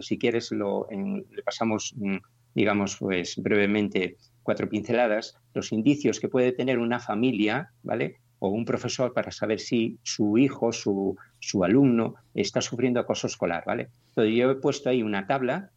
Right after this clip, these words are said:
vaciada para que los padres le vayan poniendo cruces. ¿Cuándo se produce? Pues, si mi hijo resulta que, mm, antes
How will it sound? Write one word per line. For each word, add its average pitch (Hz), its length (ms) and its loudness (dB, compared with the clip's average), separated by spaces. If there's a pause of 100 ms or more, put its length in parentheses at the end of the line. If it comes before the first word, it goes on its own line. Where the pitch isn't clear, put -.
(380)
vaciada 120 640 -2 (220)
para 98 220 -2
que 104 80 -6
los 98 180 -4
padres 143 440 -2
le 95 100 -2
vayan 123 260 -2
poniendo 123 420 -2
cruces. 110 640 -2 (180)
¿Cuándo 160 260 0
se 180 140 -2
produce? 175 600 2
Pues, 104 380 0 (200)
si - 220 -2
mi 123 160 4
hijo - 520 -2
resulta 127 500 -2
que, 98 460 -2
mm, 98 480 -6 (100)
antes 135 500 0